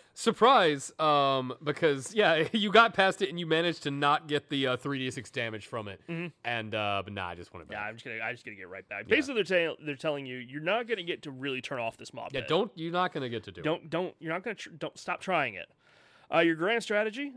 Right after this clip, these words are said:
Speaker 2: is when the battle ends, you complete this grand strategy if six or more enemy models were slain by the Maw Pit's Head Butcher ability. That's a bit challenging, but it's models and not units, so
Speaker 1: Yeah.
Speaker 2: maybe it'd be
Speaker 1: So if
Speaker 2: all
Speaker 1: you're
Speaker 2: right.
Speaker 1: fighting, like,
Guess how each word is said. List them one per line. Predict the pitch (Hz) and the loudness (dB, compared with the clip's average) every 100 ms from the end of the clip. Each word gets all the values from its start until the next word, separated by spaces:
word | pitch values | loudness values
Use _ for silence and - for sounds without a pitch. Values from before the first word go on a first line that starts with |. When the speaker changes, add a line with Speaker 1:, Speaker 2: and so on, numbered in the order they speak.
| - | -8
Speaker 2:
is | 143 | -6
when | 135 | -6
the | 151 | -2
battle | 147 156 151 | 2 4 4
ends, | 156 151 | 0 -2
you | 139 | -8
complete | 135 185 | -4 -4
this | 170 | -4
grand | - 156 | -6 -6
strategy | - 151 143 131 | -2 -2 -2 -10
if | |
six | - 202 - - | -4 -4 -4 -4
or | 160 | -2
more | 156 165 - | 0 0 2
enemy | 160 160 147 | 0 0 0
models | 147 139 135 131 | -2 0 0 -2
were | 139 | -6
slain | - - 147 147 | -8 -2 -2 0
by | 135 | -2
the | 127 | -2
Maw | 127 131 | 0 -2
Pit's | - 143 | -2 -12
Head | - 151 135 | -6 -6 -4
Butcher | 131 - | -8 -8
ability. | 110 107 98 80 80 _ _ _ | -10 -10 -14 -14 -18 _ _ _
That's | - 233 - - - - _ _ _ _ _ _ _ _ _ _ _ _ _ - | 2 2 2 -6 -10 -12 _ _ _ _ _ _ _ _ _ _ _ _ _ -12
a | 123 _ - | -12 _ -6
bit | 202 - | -4 -2
challenging, | - 381 440 440 381 415 403 254 | -2 -2 -2 -4 -6 -6 -4 2
but | 233 | 2
it's | 202 | 0
models | 202 208 247 277 277 262 | -4 0 4 6 8 6
and | 214 | 4
not | 208 196 | 4 2
units, | 160 180 196 175 - - | 2 2 4 2 -2 -12
so | - - 165 160 | -10 -2 2 6
Speaker 1:
Yeah. | 160 156 151 | 6 4 0
Speaker 2:
maybe | 151 156 151 147 139 | -2 4 6 6 0
it'd | 131 | 0
be | |
Speaker 1:
So | 190 | 2
if | 185 | 2
Speaker 2:
all | |
Speaker 1:
you're | 202 | 0
Speaker 2:
right. | - | 0
Speaker 1:
fighting, | 208 190 170 | 0 0 0
like, | 143 123 | -2 -2